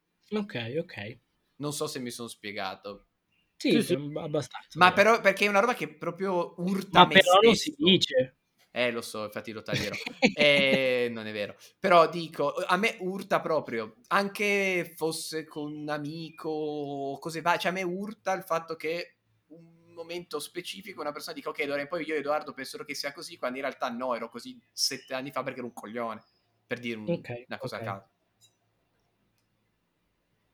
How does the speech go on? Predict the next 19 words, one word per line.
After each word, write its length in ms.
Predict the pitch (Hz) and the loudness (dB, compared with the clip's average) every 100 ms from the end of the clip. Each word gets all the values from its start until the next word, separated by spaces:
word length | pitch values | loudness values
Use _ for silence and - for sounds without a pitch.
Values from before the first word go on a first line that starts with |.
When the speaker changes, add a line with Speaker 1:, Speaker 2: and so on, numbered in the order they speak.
| _ _ _ _ _ _ _ _ _ _ _ _ _ _ | _ _ _ _ _ _ _ _ _ _ _ _ _ _
Speaker 3:
Finito? 460 | - 170 147 196 - | 0 0 0 -4 0
Speaker 2:
Questa 260 | 202 - | 0 2
mi 60 | 175 | 0
devi 140 | 143 135 | 0 -2
Speaker 1:
Sì. 0 | |
Speaker 2:
rispondere 560 | 120 139 113 113 113 | -2 -4 -4 -8 -8
tu, 160 | 110 101 | -10 -12
però. 200 | 101 101 | -10 -10
Tu 120 | - | -10
cosa 220 | 135 151 | -8 -6
avresti 340 | 127 123 117 110 | -6 -8 -10 -8
detto? 340 | 110 107 - | -8 -10 -12
Perché 320 | 101 107 107 147 | -16 -12 -6 8
Speaker 1:
Io? 0 | |
Speaker 2:
questa 360 | 170 160 160 | 10 10 6
sì, 280 | 117 - 98 | 0 -10 -18
sì, 280 | - - 92 | -16 -12 -12
certo. 340 | - - 110 _ _ _ _ _ _ _ _ _ - | -14 -20 -20 _ _ _ _ _ _ _ _ _ 8
Speaker 1:
Ah. 800 | 190 214 214 214 208 202 202 | 12 12 12 12 12 12 12